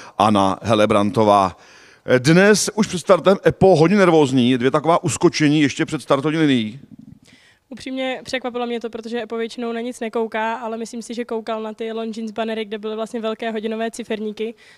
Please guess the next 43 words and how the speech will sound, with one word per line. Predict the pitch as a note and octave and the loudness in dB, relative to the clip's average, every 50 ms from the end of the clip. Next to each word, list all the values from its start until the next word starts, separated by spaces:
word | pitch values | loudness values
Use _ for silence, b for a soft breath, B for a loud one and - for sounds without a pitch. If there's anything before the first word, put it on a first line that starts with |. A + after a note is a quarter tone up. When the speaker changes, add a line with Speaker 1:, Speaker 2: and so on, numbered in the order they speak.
| b | b
Speaker 2:
což | - A#3+ G#3+ | -14 -10 -10
ho | A#3 A3 | -8 -6
vlastně | A3 A3+ G#3 - A#3+ A3+ A3+ A3+ A3+ A3 - - | -6 -8 -8 -6 -6 -6 -6 -6 -8 -10 -12 -16
víceméně | G#3 G#3+ - A#3+ A#3+ A#3+ A#3 | -16 -12 -8 -6 -6 -4 -4
hodně | A#3 A#3 A#3+ A#3 | -4 -2 -2 -2
rozhodilo | A#3 A3+ G#3 A#3 G#3 A3+ A3+ A3 | -2 -4 -4 -4 -4 -4 -6 -6
před | - - A3 | -8 -10 -10
tím | A#3 A#3 A3 | -8 -10 -8
startem | - A#3 A3 - A#3 A#3 | -8 -8 -8 -6 -6 -6
a | A#3 | -6
pak | A3 A3+ G#3+ | -6 -8 -12
se | - A3 | -14 -14
to | G#3 A3 | -16 -16
s | - | -14
námi | - A3 A3 A3 | -10 -10 -8 -8
vezlo | G#3+ G#3 G#3 G3+ A3 G#3+ | -8 -8 -8 -8 -8 -10
celý | G#3 - A3 G#3+ G#3 | -10 -10 -12 -12 -10
parkour. | - G3 G3 - - F#3+ F#3+ F#3 _ _ _ _ _ _ _ B B B B B B B | -10 -12 -12 -12 -12 -14 -14 -16 _ _ _ _ _ _ _ B B B B B B B
Speaker 1:
Že | A2 C3 D#3 | 2 4 6
je | E3 F3+ | 6 6
Epo | F#3+ F#3 - G3 | 6 4 4 4
hodně | D3 C3+ D3+ D#3 D#3 F#3 F#3+ | 6 6 6 6 6 6 6
rychlý, | F3+ F3+ E3 - E3+ D#3+ | 6 6 4 2 -2 -2
takový | C#3 D3 C#3 - D3+ D3 D#3 | -2 -2 -2 0 -2 0 2
hodně | D3+ C3 D3+ D3+ E3+ | 2 2 2 2 2
dopředný, | E3 E3 C3+ - E3+ E3 D3 D#3 D3+ | 0 0 0 0 -2 -2 -2 -4 -4
toho | C#3 - E3+ D3+ E3+ E3 | 0 2 4 4 4 4
známe, | D#3 D3 D3 E3 E3+ C#3+ | 4 4 4 4 2 2
to | A#2 B2 A#2+ | 0 0 0
víme | C3+ C#3+ D#3 D#3 | 0 2 2 0
všichni, | C#3 - D#3 B2+ A2 B2+ C#3 | 0 0 -6 -8 -6 -6 -2
ale | - C#3 | 0 0
dnes | C3 C3+ C3+ - | 0 0 -2 -2
to | E3+ | 0
bylo | E3 E3 | 0 0
takové | D#3+ D#3+ C3 E3+ E3 E3 E3+ E3+ D#3 B B B B B B | 0 0 2 2 4 6 6 4 2 B B B B B B
hodně, | C3+ D#3+ D#3 E3+ F#3 F#3 D3 | 2 2 4 4 4 4 6
eh, | D#3 | 4
zbrklé, | D#3+ E3 D3+ E3+ D3 C#3 C3+ F3 F#3 - - D#3+ D3+ C#3+ | 4 4 4 0 -2 2 2 2 2 4 4 4 6 6
nervózní. | C3+ - D#3+ F3+ F3+ G3 G3 F3+ D3 C#3+ A#2+ A2 G2+ G2 _ _ _ _ _ _ b b b b b b b b _ | 6 6 4 4 4 4 4 4 2 0 -2 -4 -4 -8 _ _ _ _ _ _ b b b b b b b b _
Speaker 2:
Ještě | - B3+ - - C4+ | -8 -6 -6 -4 -4
se | D4 C#4+ | -4 -2
mi, | C#4 C#4 C#4 C4+ B3+ | -2 -2 -2 -2 -4